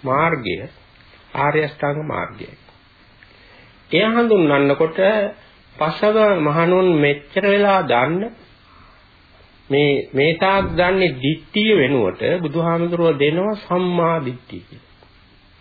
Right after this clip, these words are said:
ඒක දිට්ඨියකින් කරන්නේ සංසාරයක් හදන එක, සම්මා දිට්ඨියෙන් කරන්නේ සංසාරයක් හදන එක නෙමෙයි. සංසාර විමුක්තිය.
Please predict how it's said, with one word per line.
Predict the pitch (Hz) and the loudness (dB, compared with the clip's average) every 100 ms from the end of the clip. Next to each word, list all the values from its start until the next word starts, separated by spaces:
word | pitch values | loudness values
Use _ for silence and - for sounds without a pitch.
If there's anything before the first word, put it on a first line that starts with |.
| _ _ - _ _ _ _ _ - | _ _ -20 _ _ _ _ _ -16
ඒක | 104 104 | -14 -10
දිට්ඨියකින් | 98 135 - - 185 190 214 208 | -6 -6 -8 -6 -2 0 0 0
කරන්නේ | 160 131 123 120 | 2 2 0 -2
සංසාරයක් | 113 113 117 131 139 143 - | -4 -4 -2 0 0 -2 -2
හදන | 151 160 170 | -4 -2 -2
එක, | 185 214 262 - _ _ _ _ _ _ | -2 -4 -8 -12 _ _ _ _ _ _
සම්මා | - 135 151 165 165 | -6 -2 0 -2 -2
දිට්ඨියෙන් | 151 147 139 143 | -6 -8 -8 -6
කරන්නේ | 139 147 147 | -2 -2 -4
සංසාරයක් | 143 127 123 135 131 135 | -4 -6 -4 -4 -4 -4
හදන | - 131 139 | -6 -8 -6
එක | 143 151 | -6 -8
නෙමෙයි. | 127 - - - _ _ | -12 -16 -20 -20 _ _
සංසාර | - 131 127 135 135 | -10 -8 -6 -6 -6
විමුක්තිය. | 104 90 - - - | -6 -8 -12 -20 -20